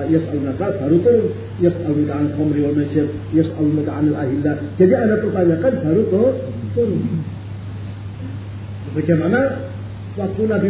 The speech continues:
Muhammad sallallahu alaihi wasallam ditanya oleh seorang kafir tentang Allah Subhanahu wa taala, "Ya Muhammad,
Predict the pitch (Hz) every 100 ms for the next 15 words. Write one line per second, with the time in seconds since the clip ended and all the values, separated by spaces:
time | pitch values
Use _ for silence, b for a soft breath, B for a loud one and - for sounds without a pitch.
0 | 190 196 202 208 190 202 - 196 190 190
1 | 190 190 - 180 185 190 185 185 170 175
2 | 180 185 185 - - - - - 196 -
3 | 160 - - - 175 185 185 180 - -
4 | - - - - - 151 143 143 143 -
5 | - 147 139 139 135 - - - - -
6 | - 131 151 135 135 143